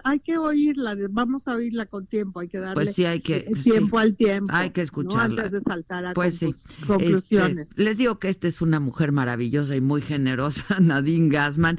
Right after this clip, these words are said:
Speaker 2: Oye, este, y entiendo que estás ahora en un foro que me resulta importantísimo, que es, eh, hacia la igualdad salarial entre mujeres y hombres, porque en México, eh,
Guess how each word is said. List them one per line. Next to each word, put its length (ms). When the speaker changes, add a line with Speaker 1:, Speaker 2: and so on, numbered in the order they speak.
Speaker 2:
Oye, 380
este, 400
y 140
entiendo 380
que 80
estás 300
ahora 300
en 100
un 80
foro 240
que 80
me 140
resulta 380
importantísimo, 1120
que 160
es, 160
eh, 680
hacia 320
la 140
igualdad 420
salarial 560
entre 240
mujeres 480
y 60
hombres, 320
porque 340
en 220
México, 720
eh, 720